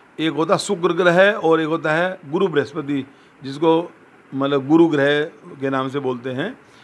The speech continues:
शुक्र अस्त हो जाता है, गाँव की भाषा में कहते थे, ग्रामीण भाषा में, "सूख डूब गया।" गुरु बृहस्पति डूब जाता है, उसमें भी पंजाबी लोग कहते हैं, पंजाबी वो कहते सुना है,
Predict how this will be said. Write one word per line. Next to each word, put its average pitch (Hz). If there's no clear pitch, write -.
शुक्र 196
अस्त 185
हो 175
जाता 170
है, 175
गाँव 151
की 165
भाषा 151
में 165
कहते 147
थे, 160
ग्रामीण 147
भाषा 135
में, 208
"सूख 185
डूब 160
गया।" 143
गुरु 170
बृहस्पति 175
डूब 185
जाता 180
है, 190
उसमें 170
भी 180
पंजाबी 170
लोग 175
कहते 160
हैं, 175
पंजाबी 156
वो 156
कहते 143
सुना 139
है, 190